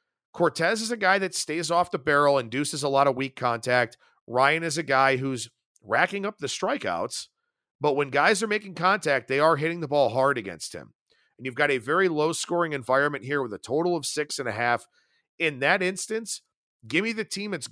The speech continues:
going to make the harder contact. That's going to be the New York Yankees here. I do like them. You can find plus one fifteen. That's a much better number than the plus one oh five that's over at DraftKings. But I like Cortes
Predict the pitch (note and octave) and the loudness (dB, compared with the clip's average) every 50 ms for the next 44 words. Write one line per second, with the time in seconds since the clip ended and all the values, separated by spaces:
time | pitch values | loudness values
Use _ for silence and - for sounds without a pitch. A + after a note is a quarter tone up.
0 | A#2 - - - C#3+ D3+ E3+ F3 F3 D#3 D3 C#3+ D3+ D3+ - A#2+ G#2+ B2 C3 C3 | -16 -12 -4 -2 -2 0 0 -2 -2 -2 -2 -2 -4 -4 -2 -2 0 2 2 2
1 | B2+ A#2+ A2 - B2 A#2+ A#2+ A#2 - B2 A#2+ A#2 A2+ A2 - - _ _ _ _ | 2 0 -2 -2 -2 -2 -2 -2 -2 0 2 2 0 0 -4 -14 _ _ _ _
2 | _ _ _ - B2+ C#3 C#3+ - - - D#3 D3 C#3+ C3 C3 B2+ A#2+ A#2+ A#2+ A2+ | _ _ _ 0 2 2 2 2 0 0 0 0 0 -2 -4 -6 -6 -6 -2 0
3 | A2+ A2 G2 - G#2 G#2 G#2 G2 G#2+ G#2+ G2 F2+ - - G2+ G2 F#2+ F#2 - _ | 0 0 -2 -4 -6 -8 -8 -8 -6 -6 -6 -6 -4 -4 -4 -4 -4 -4 -6 _
4 | _ _ _ _ - - F#2 G#2 A2+ B2 D#3+ D3 C#3 C#3 C3 - C3+ A#2+ A#2 A2+ | _ _ _ _ -6 -2 -2 -2 0 -2 0 2 2 2 0 0 -4 -4 -4 -4
5 | - _ _ - A#3+ A#3+ A#3 D#3 - E3+ E3 F3 E3+ - - D#3+ D#3+ - - C#3+ | -12 _ _ -10 -6 -6 -6 -2 0 2 2 2 0 -2 -4 -4 -4 -2 -2 -2
6 | D3+ D#3 C#3+ - D3 C3+ - - - C#3 C#3+ C#3+ C3+ B2+ B2 - C3 A#2+ A#2+ A#2+ | -4 -4 -4 -4 -4 -4 -4 -4 -8 -8 -6 -6 -6 -6 -4 -4 -6 -4 -4 -6
7 | B2+ - - C#3 A#2+ A#2+ A#2+ A#2+ A#2 A#2 A#2 A2+ G#2+ G#2 G2+ - - B2 A2+ - | -6 -2 -2 -2 -2 -2 -4 -4 -6 -4 -6 -6 -6 -8 -10 -6 -4 -4 -4 -4
8 | - A2 A#2 A2+ A2 G#2 - - B2 A#2 A#2 A#2 A2 A2 - - G#2+ G2 F#2+ F#2 | -4 -4 -2 -2 -2 -2 -2 0 2 2 2 2 0 -4 -6 -6 -6 -4 -4 -8
9 | E2+ - - G#2 G#2+ G#2 - - A2 G2+ F#2+ F#2 F#2 - _ _ _ _ _ _ | -8 -6 -4 -4 -4 -4 -4 -6 -10 -10 -10 -10 -12 -16 _ _ _ _ _ _
10 | _ _ _ - B2+ B2 B2 C#3+ G3 G3 - - F#3 F3 E3 - D#3 D#3+ D#3+ D#3+ | _ _ _ 0 2 4 6 4 4 2 2 -2 -2 -2 0 0 2 2 2 2
11 | D#3+ C#3+ B2 | 0 -2 -6